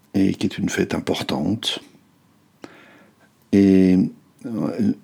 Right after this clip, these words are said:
pour les chevaliers de la table ronde. <laughs> Et une demoiselle arrive à Camelot sur un, à vive allure, sur son cheval, un cheval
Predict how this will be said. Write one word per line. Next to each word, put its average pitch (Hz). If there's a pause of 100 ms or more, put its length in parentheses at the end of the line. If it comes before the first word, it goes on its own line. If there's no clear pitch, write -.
pour 95
les 92
chevaliers -
de -
la -
table -
ronde. -
<laughs> -
Et 95 (160)
une 98
demoiselle 87
arrive 82
à 78
Camelot -
sur -
un, 80 (960)
à -
vive 87
allure, 69
sur -
son -
cheval, 71
un 69
cheval 73